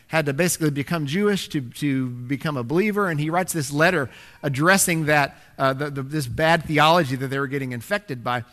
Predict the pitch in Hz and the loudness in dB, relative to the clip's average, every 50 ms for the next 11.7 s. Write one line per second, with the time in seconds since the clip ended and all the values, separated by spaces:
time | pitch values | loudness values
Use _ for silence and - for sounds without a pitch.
0 | _ - - _ _ _ - 170 175 175 170 202 247 277 302 302 226 202 175 165 | _ -20 -20 _ _ _ -4 -2 -2 0 0 -2 -2 -2 -2 0 2 2 2 2
1 | 160 165 160 170 - 175 - - 240 233 - 185 160 - 240 247 233 - 196 180 | 2 0 -2 -6 -8 -8 -4 -4 -4 -4 -4 -6 -6 -6 -6 -6 -6 -6 -6 -6
2 | - - 196 190 170 170 175 190 208 262 - - - 277 - - 226 180 143 117 | -4 -2 -2 -2 -2 -4 -6 -8 -8 -8 -8 -6 -6 -8 -6 -4 -6 -6 -6 -8
3 | - _ _ _ - - - 202 226 254 269 269 262 262 254 240 233 220 208 185 | -12 _ _ _ -2 0 2 2 2 0 0 0 -2 -2 -4 -6 -6 -6 -6 -4
4 | 175 180 185 180 190 185 190 190 185 - - - _ _ _ _ _ _ - 117 | -2 -2 -2 -2 -2 -4 -4 -4 -8 -12 -16 -18 _ _ _ _ _ _ -8 -2
5 | 156 165 180 180 156 135 120 113 117 107 - - _ - 151 135 135 131 117 123 | 0 2 2 2 2 0 -4 -6 -6 -8 -10 -12 _ -8 -6 -6 -4 -6 -6 -4
6 | 127 156 185 233 277 311 254 175 139 120 113 110 120 131 143 160 190 - - - | -2 -2 -2 -2 -4 -6 -8 -8 -8 -8 -8 -10 -10 -10 -12 -14 -16 -20 -20 -16
7 | - - 139 123 - - - - 214 240 269 277 277 285 285 294 277 - _ _ | -10 -10 -8 -8 -10 -12 -12 -8 -6 -4 -4 -2 -4 -4 -6 -8 -10 -12 _ _
8 | _ _ _ _ _ _ - 143 135 131 131 139 143 156 170 190 202 190 196 202 | _ _ _ _ _ _ -12 -10 -10 -8 -8 -8 -8 -6 -6 -6 -6 -6 -8 -10
9 | 190 - _ _ _ _ _ _ _ _ - 117 - - - - 143 135 117 104 | -12 -16 _ _ _ _ _ _ _ _ -18 -16 -16 -16 -12 -8 -6 -6 -6 -6
10 | 101 - - - - _ _ _ - 156 180 226 254 240 226 254 233 226 226 220 | -8 -12 -14 -14 -16 _ _ _ -6 -4 -4 -2 -2 -2 -2 -2 0 0 0 -2
11 | 220 185 - - 208 196 151 120 117 - - - - | -2 -4 -4 -4 -4 -4 -4 -4 -8 -12 -18 -18 -20